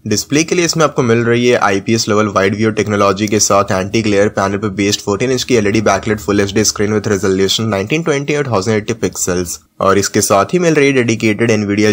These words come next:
G force M X टू फिफ्टी टू जी बी ग्राफिक्स।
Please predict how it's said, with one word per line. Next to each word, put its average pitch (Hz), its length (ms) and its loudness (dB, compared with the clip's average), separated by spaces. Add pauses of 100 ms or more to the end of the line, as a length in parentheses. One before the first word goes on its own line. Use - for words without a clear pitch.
G 101 180 -2
force 107 300 0
M 101 100 -4
X - 160 -2
टू 151 100 -2
फिफ्टी 147 440 -2
टू 120 180 -2
जी 104 120 0
बी 101 80 -2
ग्राफिक्स। 95 580 0